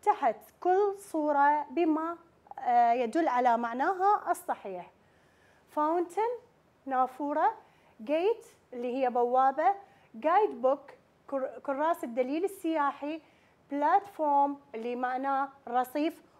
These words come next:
وتم ذكره بدروس سابقة عزيزي الط-، الطالب إنه يكون مع الترين، مع القطار. Return ticket،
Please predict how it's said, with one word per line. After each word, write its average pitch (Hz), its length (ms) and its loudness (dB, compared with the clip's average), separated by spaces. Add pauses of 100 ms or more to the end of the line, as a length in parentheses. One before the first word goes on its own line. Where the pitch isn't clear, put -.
(100)
وتم 339 400 4
ذكره 302 340 0
بدروس 214 400 0
سابقة 349 420 4
عزيزي 294 360 0
الط-، 302 400 2
الطالب 302 420 0
إنه 233 160 -6
يكون 311 400 0 (380)
مع 262 440 2 (240)
الترين، 269 520 0
مع 214 160 -4
القطار. 269 580 0 (800)
Return 370 540 0
ticket، 294 340 -4